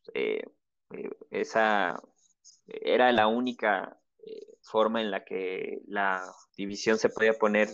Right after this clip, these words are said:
medianamente interesante. Este, Wentz se lesiona para variar. Los Colts tienen muy buena defensiva, pero sí creo que, que, que les va a faltar mucho. O sea,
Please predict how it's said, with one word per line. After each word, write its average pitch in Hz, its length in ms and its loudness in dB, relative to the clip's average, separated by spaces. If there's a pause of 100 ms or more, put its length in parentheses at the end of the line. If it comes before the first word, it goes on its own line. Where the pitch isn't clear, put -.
medianamente 104 720 0
interesante. 123 920 0 (200)
Este, - 680 -8
Wentz 101 320 0
se 95 80 0
lesiona 101 460 0
para 98 220 -2
variar. 113 480 4 (1400)
Los 139 200 0
Colts 196 240 4
tienen 196 220 4
muy 196 140 8
buena 190 220 8
defensiva, 147 720 4 (300)
pero 104 800 4 (560)
sí - 200 -18
creo 127 260 -2
que, 123 340 4
que, 101 300 0
que - 100 -6
les 101 200 -4
va 110 60 2
a - 20 -2
faltar 113 440 2
mucho. 110 340 2
O - 20 2
sea, 98 160 6